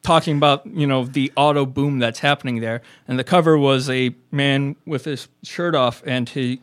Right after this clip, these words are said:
is missing his right arm from the elbow on down. The,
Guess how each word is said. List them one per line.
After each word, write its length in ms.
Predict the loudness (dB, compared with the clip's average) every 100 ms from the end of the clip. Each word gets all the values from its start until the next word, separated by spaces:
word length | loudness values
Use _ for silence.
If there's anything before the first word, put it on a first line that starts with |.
| -10
is 160 | -10 -6
missing 300 | -6 -6 -10
his 200 | -10 0
right 240 | 2 4
arm 460 | 4 2 0 -4 -4
from 320 | -2 0 -2
the 200 | -4 -6 -2
elbow 360 | -2 0 0
on 240 | -2 -4 -6
down. 400 | -8 -8 -10 -16 _ _ -20 _ _ 2
The, 300 | 4 4